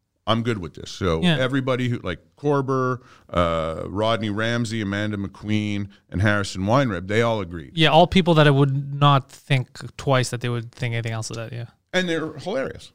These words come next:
Speaker 2: Yeah.
Speaker 1: But somebody found out, a, a comic who was not on the show, and obviously wanted to be on the show, and emailed and then found out. And I said, "Well," and I was honest. I said, "I don't think that you were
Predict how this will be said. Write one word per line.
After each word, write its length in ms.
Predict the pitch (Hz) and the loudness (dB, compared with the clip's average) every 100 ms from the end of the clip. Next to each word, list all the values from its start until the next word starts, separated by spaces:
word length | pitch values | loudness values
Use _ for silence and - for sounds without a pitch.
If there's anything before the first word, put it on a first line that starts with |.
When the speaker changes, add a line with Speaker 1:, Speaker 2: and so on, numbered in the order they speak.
| _ | _
Speaker 2:
Yeah. 180 | 139 120 - _ _ _ _ _ _ _ - | -4 -4 -8 _ _ _ _ _ _ _ -6
Speaker 1:
But 140 | 170 | -4
somebody 340 | 247 254 196 165 | 0 2 0 -2
found 300 | 143 113 90 | -4 -4 -4
out, 140 | 104 | -6
a, 360 | - 98 110 107 | -8 -8 -6 -4
a 40 | |
comic 400 | - 107 120 120 | -2 -2 -2 -4
who 160 | - 101 | -4 -2
was 340 | 90 90 90 | -2 -2 -2
not 220 | 95 98 | 0 0
on 140 | 98 80 | 0 -6
the 80 | 82 | -10
show, 380 | - 73 62 - _ _ _ _ _ - | -10 -10 -10 -14 _ _ _ _ _ -4
and 140 | 107 | -2
obviously 720 | 117 147 156 143 113 95 92 98 _ _ _ _ _ _ _ - - | 0 0 -2 -6 -8 -8 -10 -14 _ _ _ _ _ _ _ -20 -10
wanted 380 | 107 107 107 | 0 0 0
to 60 | 92 | -6
be 140 | 78 | -8
on 140 | 71 69 | -8 -8
the 60 | |
show, 360 | 73 - - - _ _ _ _ _ - | -14 -16 -18 -20 _ _ _ _ _ -2
and 260 | 147 143 - | 0 0 -4
emailed 640 | 160 185 185 151 143 139 123 - | 0 2 4 2 -2 -4 -8 -6
and 200 | 113 110 | -2 2
then 260 | 110 107 | 2 2
found 360 | 104 - 117 117 | -2 0 2 2
out. 140 | 113 | 0
And 140 | - 123 | -2 -4
I 40 | |
said, 240 | 117 131 160 | -2 -4 -4
"Well," 320 | 254 180 190 _ _ _ | -6 -6 -8 _ _ _
and 120 | - | -2
I 40 | 147 | 0
was 140 | 143 | 0
honest. 300 | 165 139 90 | -2 -4 -6
I 20 | |
said, 200 | 87 98 | -4 0
"I 120 | 92 98 | 2 2
don't 200 | 101 95 | 0 0
think 200 | 98 - | -2 -2
that 160 | 82 | -8
you 180 | - 92 | -6 -6
were 340 | 85 76 78 | -4 -4 -6